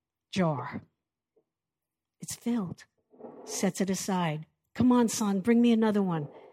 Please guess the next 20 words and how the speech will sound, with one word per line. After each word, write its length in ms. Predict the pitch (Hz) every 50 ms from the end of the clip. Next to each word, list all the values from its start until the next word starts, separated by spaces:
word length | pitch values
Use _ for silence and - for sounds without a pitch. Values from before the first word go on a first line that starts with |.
| _ _ _ _ _ -
He 60 | 196
brings 340 | 185 190 190 185 190 180 -
another 340 | 208 190 190 185 180 190 185
one, 300 | 185 185 175 170 170 - _ _ _ _ _ _ _ _ _ _ _ _ _ _ _ _ _ _ _ _
fills 340 | - 196 202 196 190 175 -
it. 140 | 165 160 - _ - - _ _ _ _ _ _ _ _ _ _ _ _ _ _ _ -
It's 140 | - - -
filled 320 | - - 220 233 220 220 -
to 80 | 214
the 100 | 196 214
top. 500 | - - - 208 202 208 226 233 - - - - - _ _ _ _ _ - - - - - - - - _ _ - - _ _ _ _ -
"Come 160 | - 269 302
on, 160 | 302 311 294
son, 400 | - - - 269 269 269 254 240 - - - - - - - - - _ _ -
keep 220 | - 302 320 -
'em 100 | 330 302
coming." 460 | 285 - 269 302 285 262 233 220 208 - - - - - - - _ _ _ _ _ _ _ _ _ _ _ _
She 220 | - - - 269
fills 540 | 240 - - - 240 240 262 262 254 220 -
it 120 | 202 247